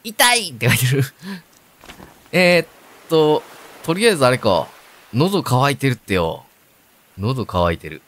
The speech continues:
あれ、つ-、ココナッツ探すか。あ、貝あるやん。貝は食べれんの？中から生き物を出さないといけない。これ割んのか？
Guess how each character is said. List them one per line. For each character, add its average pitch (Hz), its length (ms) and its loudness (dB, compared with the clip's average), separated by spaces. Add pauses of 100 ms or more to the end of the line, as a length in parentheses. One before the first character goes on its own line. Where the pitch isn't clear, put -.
(560)
あ 104 100 -4
れ、 110 60 -2
つ-、 - 100 -14 (1040)
コ - 120 -20
コ 151 120 -2
ナ 104 60 0
ッ - 20 -6
ツ - 80 -4
探 117 180 0
す - 80 -2
か。 82 160 -10
あ、 95 60 -8
貝 240 240 -2
あ 92 60 0
る 87 60 -4
や 80 100 -10
ん。 - 20 -20 (2000)
貝 156 140 -4
は 73 100 -8
食 95 140 -6
べ 107 80 0
れ 127 80 -2
ん 107 40 -6
の？ - 80 -12 (180)
中 208 220 -2
か 165 100 -2
ら 110 120 2
生 104 120 -6
き 226 60 -10
物 208 180 -2
を 104 40 0
出 123 100 -4
さ 226 80 -6
な 208 60 0
い 139 40 -2
と 101 60 -12
い - 20 -18
け 85 120 -14
な 80 60 -10
い。 73 40 -10
こ - 140 -10
れ 220 60 -2
割 123 240 2
ん 262 40 -2
の - 80 -2
か？ - 220 -8